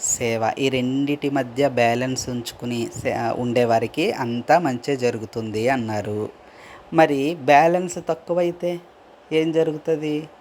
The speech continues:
బాబా చెప్పారు, బ్యాలెన్స్ తక్కువ పెట్టుకున్నారనుకోండి, ఒకసారి మంచి జరుగుతుంది, ఒకసారి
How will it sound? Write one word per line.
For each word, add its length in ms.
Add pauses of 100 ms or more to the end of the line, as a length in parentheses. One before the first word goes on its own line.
(640)
బాబా 280
చెప్పారు, 640
బ్యాలెన్స్ 600 (140)
తక్కువ 320
పెట్టుకున్నారనుకోండి, 1300 (440)
ఒకసారి 640
మంచి 440
జరుగుతుంది, 800 (400)
ఒకసారి 560